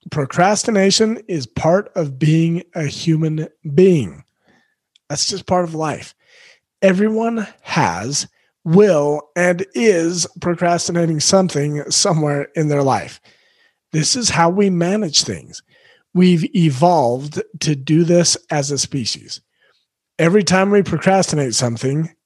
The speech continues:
and then it simply goes away, our brain validates procrastination. It's like, "See, good thing we didn't do that. We didn't waste our energy." Procrastination is totally a skill that has benefited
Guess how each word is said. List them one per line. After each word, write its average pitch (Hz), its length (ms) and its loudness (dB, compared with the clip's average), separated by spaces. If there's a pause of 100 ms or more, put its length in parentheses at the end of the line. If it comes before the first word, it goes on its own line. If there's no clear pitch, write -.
(160)
and 147 200 -2
then 156 160 0
it 147 120 -4
simply 170 360 -2
goes 143 280 0
away, 151 420 0 (420)
our 175 120 2
brain 185 400 2
validates 190 580 0
procrastination. 196 800 0
It's 123 120 -6
like, 139 280 -4
"See, 143 400 -6 (540)
good 107 120 -6
thing 120 200 -8
we 131 80 -2
didn't 151 220 0
do 180 140 6
that. 143 380 0
We 127 80 -6
didn't 131 220 -8
waste 139 260 -4
our 156 80 -2
energy." 143 500 -4 (920)
Procrastination 180 800 -2
is 135 160 -6
totally 175 680 2
a 135 80 -4
skill 120 720 -2 (380)
that 156 220 0
has 151 280 0 (300)
benefited 131 680 0